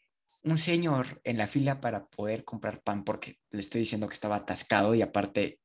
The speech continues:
no entiende esa panadería, si sabía que se atascaba, no sacaban más pan. Es algo idiota, ¿no? ¿Sí o no, Isaac?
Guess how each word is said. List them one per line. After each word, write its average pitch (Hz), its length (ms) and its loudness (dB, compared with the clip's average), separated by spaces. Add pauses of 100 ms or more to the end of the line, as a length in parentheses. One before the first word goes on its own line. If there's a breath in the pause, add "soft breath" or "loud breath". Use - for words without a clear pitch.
no 131 120 4
entiende 123 260 6
esa 117 180 0
panadería, 107 360 4
si 107 100 -2
sabía 107 240 4
que 110 100 0
se 98 100 0
atascaba, 107 540 4
no 110 100 4
sacaban 101 440 0
más 104 220 2
pan. 143 320 4 (140)
Es - 180 -4
algo 107 340 2
idiota, 104 400 2
¿no? 139 240 -4
¿Sí - 180 0
o 110 60 4
no, 95 140 0
Isaac? - 240 -8